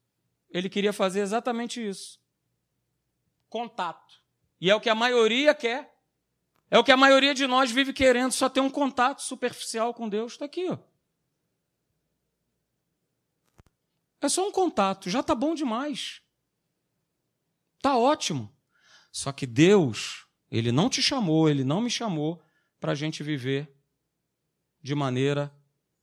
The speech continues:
superficial. Seco. Aí. Só um pouquinho. É, nem.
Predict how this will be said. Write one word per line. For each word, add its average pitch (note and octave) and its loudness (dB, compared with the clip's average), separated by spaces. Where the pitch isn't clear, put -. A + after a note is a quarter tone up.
superficial. A#2 -18
Seco. - -8
Aí. F#3+ -10
Só F#4 -6
um F4+ -4
pouquinho. C4 -4
É, G#4+ 0
nem. F#4+ -2